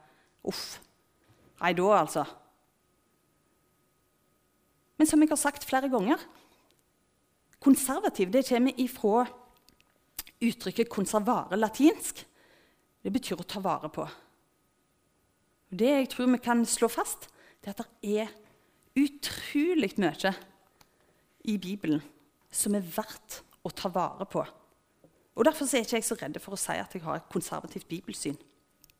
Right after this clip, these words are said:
Vi kan sirkle det inn, og vi kan, eh, snakke om det på mange forskjellige måter, men det koker ned til å ha et sett med holdninger, og det er de jeg har litt lyst til å komme inn på her,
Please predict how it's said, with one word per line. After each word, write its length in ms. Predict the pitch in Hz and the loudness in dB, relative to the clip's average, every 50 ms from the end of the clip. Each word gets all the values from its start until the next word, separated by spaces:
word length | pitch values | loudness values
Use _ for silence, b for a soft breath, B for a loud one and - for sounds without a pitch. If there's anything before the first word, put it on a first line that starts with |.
| _ _ _ _ _ _ _ _ _ _ _ _ _ _ _ _ _ B B B B B B B B B B B | _ _ _ _ _ _ _ _ _ _ _ _ _ _ _ _ _ B B B B B B B B B B B
Vi 100 | 277 320 | 4 6
kan 220 | 311 349 349 359 311 - - - - _ _ _ _ _ - | 6 6 4 4 2 -2 -8 -20 -20 _ _ _ _ _ -4
sirkle 460 | - - - 370 370 - - 311 302 | -2 2 2 0 0 0 2 4 4
det 80 | 294 302 | 6 8
inn, 160 | 302 320 320 - - - | 8 8 6 6 2 -2
og 140 | - 254 254 | 4 6 6
vi 60 | 262 254 | 6 6
kan, 280 | - 262 262 269 277 269 - - - - - | 2 4 6 6 6 6 2 -4 -16 -6 0
eh, 260 | 226 226 226 226 214 | 2 2 2 4 2
snakke 300 | - - 277 254 - - | 4 2 2 2 2 0
om 80 | 226 | 0
det 120 | 233 240 - | 0 0 0
på 60 | 226 | 4
mange 180 | 254 254 294 294 | 4 4 4 2
forskjellige 400 | - 214 - 226 214 226 214 220 | -2 -2 0 0 0 0 2 2
måter, 380 | 214 175 - - 269 330 349 B B B B B B _ _ - - - - _ - _ _ _ - - - | 2 2 2 4 2 2 2 B B B B B B _ _ -20 -20 -20 -20 _ -20 _ _ _ -12 0 2
men 80 | 240 | 2
det 100 | 240 240 | 2 2
koker 360 | - - 262 196 - - 220 220 | -2 -4 -8 -8 -4 -2 0 2
ned 340 | 196 185 196 - - - | 2 2 0 0 -4 -10
til 140 | - - 190 - - | -6 -6 -6 -6 -6
å 40 | 185 | -10
ha 380 | - - 185 165 165 180 175 - - - _ _ _ _ _ _ - | -4 -2 0 0 0 -2 -4 -8 -20 -20 _ _ _ _ _ _ -8
et 100 | 208 - | -6 -4
sett 260 | - - 226 - - | -2 -2 -2 0 2
med 100 | 247 233 | 0 0
holdninger, 420 | - 240 214 175 170 175 196 254 381 | 2 2 0 2 2 2 4 2 2
og 440 | - - - - - _ _ _ - | 0 -2 -12 -20 -20 _ _ _ 0
det 160 | 202 226 190 | 2 2 2
er 100 | 170 190 | 4 2
de 140 | 196 208 220 - | 2 2 2 -2
jeg 100 | 214 - | -4 -6
har 100 | 202 190 | -6 -6
litt 180 | 185 - - | -6 -8 -8
lyst 200 | - 151 - - | -10 -6 -6 -6
til 100 | - 175 | -6 -8
å 20 | - | -8
komme 200 | - 175 185 185 - | -6 -6 -6 -4 -2
inn 120 | 165 151 | -2 -2
på 220 | 143 - - - 170 | -2 -4 -8 -10 -6
her, 180 | - 175 143 | -6 -6 -8